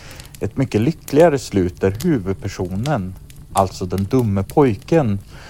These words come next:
som där fått namnet Lazy Jack, i slutändan får både rikdomar och en fru, trots sina fumliga och dumma misstag.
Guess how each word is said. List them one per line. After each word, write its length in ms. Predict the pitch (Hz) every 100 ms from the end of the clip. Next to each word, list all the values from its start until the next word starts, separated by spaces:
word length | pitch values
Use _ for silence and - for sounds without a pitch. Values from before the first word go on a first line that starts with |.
| -
som 260 | - 135
där 280 | 135 160 117
fått 300 | 101 104 -
namnet 420 | 98 95 95 98
Lazy 420 | 101 113 104 - 135
Jack, 460 | 170 139 - - -
i 100 | 104
slutändan 800 | 98 - 107 90 78 95 95 113
får 260 | - 92 90
både 380 | - 127 92 98
rikdomar 840 | 160 151 - - 95 95 95 98
och 100 | 113
en 100 | 135
fru, 340 | - 110 139 113 - - - - - -
trots 360 | 107 98 -
sina 260 | 107 92 90
fumliga 760 | - 120 104 92 92 92 90
och 340 | 87 87 82 87
dumma 560 | 92 107 117 98 95
misstag. 760 | 101 104 - - - 98 87 107